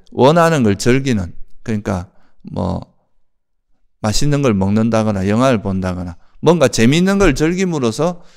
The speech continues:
그 화에서 벗어나려고 하는, 그러니까 성냄이 또 화의 원인이 되기도 하죠. 그래서 탐욕과 성냄은 서로서로 이렇게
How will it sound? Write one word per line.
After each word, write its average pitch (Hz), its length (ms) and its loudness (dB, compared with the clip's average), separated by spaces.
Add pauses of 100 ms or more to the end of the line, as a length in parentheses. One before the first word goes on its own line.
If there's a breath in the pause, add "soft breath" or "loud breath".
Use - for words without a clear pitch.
(120 soft breath)
그 - 120 -6
화에서 117 460 0
벗어나려고 92 640 -4
하는, 92 240 -12
그러니까 143 380 -4 (220 soft breath)
성냄이 185 580 0
또 120 120 0
화의 160 300 4
원인이 98 360 0
되기도 92 360 -8
하죠. 95 380 -10 (960 loud breath)
그래서 123 340 0 (260 soft breath)
탐욕과 190 480 4
성냄은 139 420 -2
서로서로 185 640 0
이렇게 113 540 -2